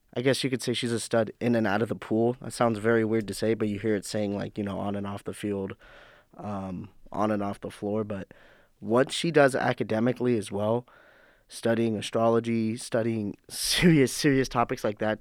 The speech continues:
her academic schedule is stuffed to the absolute brim. So for her to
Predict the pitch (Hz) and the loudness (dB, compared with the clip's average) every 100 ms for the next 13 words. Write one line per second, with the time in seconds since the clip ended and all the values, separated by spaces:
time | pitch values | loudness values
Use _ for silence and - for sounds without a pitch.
0 | - 131 147 156 151 - - - 120 127 | -4 4 6 6 4 -2 -8 -2 0 0
1 | 110 113 110 - - 101 92 98 - - | -2 -2 -4 -6 -6 -6 -6 -6 -8 -4
2 | 107 90 - 107 104 104 - 104 92 101 | -2 -4 -8 -6 -4 -6 -6 -8 -8 -8
3 | 95 92 - 107 - 135 160 | -8 -10 -10 -8 -2 0 0